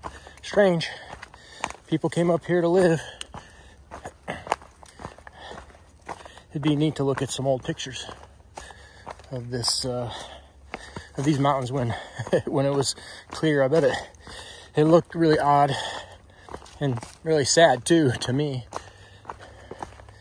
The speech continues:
Back before the Europeans arrived,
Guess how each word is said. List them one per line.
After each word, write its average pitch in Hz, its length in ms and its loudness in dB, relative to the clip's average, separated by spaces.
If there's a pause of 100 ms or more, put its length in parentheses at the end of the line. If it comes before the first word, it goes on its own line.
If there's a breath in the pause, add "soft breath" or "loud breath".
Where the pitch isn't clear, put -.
(2000 loud breath)
Back 147 180 4
before 151 300 0
the 139 80 -2
Europeans 160 560 0
arrived, 131 360 2